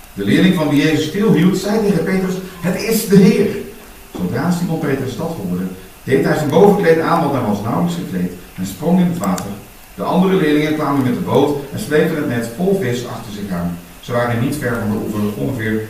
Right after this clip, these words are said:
tweehonderd el, dat is ongeveer honderd meter. Toen ze aan land kwamen, zagen ze een vuurtje met vissen op en brood. Jezus zei: "Breng ook wat van de vis die jullie daarnet gevangen hebben." Simon Petrus ging weer aan boord en trok het net aan land.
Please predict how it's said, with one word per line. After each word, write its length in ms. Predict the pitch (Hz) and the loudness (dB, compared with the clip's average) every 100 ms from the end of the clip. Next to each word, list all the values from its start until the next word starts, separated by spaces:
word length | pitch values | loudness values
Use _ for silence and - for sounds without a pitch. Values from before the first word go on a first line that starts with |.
| - | -12
tweehonderd 500 | - 127 123 113 98 | -2 2 2 2 0
el, 160 | 87 82 - | -2 -4 -8
dat 100 | 92 | -8
is 60 | |
ongeveer 220 | - - | -6 -2
honderd 280 | 107 107 101 | -2 0 -2
meter. 240 | - - - - - - - - - - - - - - - - | -2 -10 -14 -20 -20 -20 -20 -20 -20 -20 -20 -20 -20 -20 -16 -2
Toen 140 | 165 | 0
ze 80 | - | 2
aan 140 | 120 | 2
land 200 | 147 185 | 2 2
kwamen, 320 | 165 151 156 151 - - | 2 2 2 0 -4 -6
zagen 300 | 170 185 170 | 0 2 4
ze 140 | 139 | 2
een 80 | 127 | 0
vuurtje 400 | - 165 165 143 | -2 -2 -4 -4
met 160 | 123 117 | -6 -6
vissen 260 | 95 87 | -6 -6
op 140 | 85 - - | -8 -12 -12
en 180 | 98 90 | -6 -4
brood. 280 | - 87 - - - - - | -2 -4 -6 -14 -20 -20 -10
Jezus 320 | 90 92 95 | -6 -4 -4
zei: 240 | - 110 110 107 - - | -6 -4 -4 -6 -14 -10
"Breng 260 | - 117 | -6 -2
ook 200 | 117 185 | 0 2
wat 180 | 160 160 | 2 0
van 100 | 147 | -2
de 140 | 113 - | -2 -2
vis 280 | 165 170 | -2 -2
die 80 | 131 | -2
jullie 240 | 131 160 139 | -2 -2 0
daarnet 320 | 120 165 175 | 0 0 -2
gevangen 340 | - 190 - | -2 0 2
hebben." 220 | 190 - - - - - - - | 0 -2 -8 -16 -16 -14 -14 -16
Simon 280 | - 95 87 | -4 -2 0
Petrus 380 | 123 143 143 - | 0 0 -2 -4
ging 200 | 151 175 | -2 2
weer 140 | 175 | 4
aan 140 | 185 | 2
boord 260 | 104 101 104 - - | 0 0 -2 -6 -12
en 160 | - 104 | -8 -4
trok 200 | 165 180 | -2 -2
het 120 | 127 | -2
net 240 | 127 - - | -2 -2 -4
aan 160 | 101 82 | -4 -4
land. 240 | 80 - | -8 -14